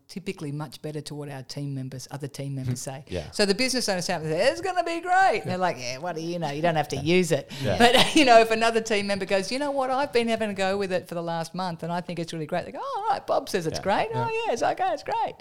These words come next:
Speaker 2: Yeah.
Speaker 1: You know, so there's, there's different, I guess, um, uh, what is a word? Um, ways that you can put it together
Speaker 2: Yeah.
Speaker 1: as a business owner,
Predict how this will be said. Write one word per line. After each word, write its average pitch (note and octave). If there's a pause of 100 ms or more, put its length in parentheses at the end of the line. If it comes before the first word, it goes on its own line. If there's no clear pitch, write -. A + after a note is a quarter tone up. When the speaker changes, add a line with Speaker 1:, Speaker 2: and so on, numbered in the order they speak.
(180)
Speaker 2:
Yeah. F#2+ (160)
Speaker 1:
You F#3+
know, D#3
so E3+
there's, F#3
there's G3
different, A#3+ (1160)
I D#3
guess, E3+
um, C#3+ (300)
uh, C#3
what D#3
is -
a D#3+
word? D3 (460)
Um, C3+ (520)
ways E3+
that F3+
you E3+
can E3
put D#3+
it D#3
together B2 (200)
Speaker 2:
Yeah. D#2 (100)
Speaker 1:
as D3+
a D3+
business D#3
owner, B2